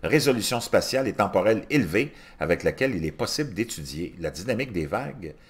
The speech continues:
dans les océans lors des grandes tempêtes.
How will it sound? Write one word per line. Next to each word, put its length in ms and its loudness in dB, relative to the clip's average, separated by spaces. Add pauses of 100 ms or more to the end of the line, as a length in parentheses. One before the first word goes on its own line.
(200)
dans 140 -2
les 200 0
océans 480 2
lors 280 2
des 140 0
grandes 300 -2
tempêtes. 720 -6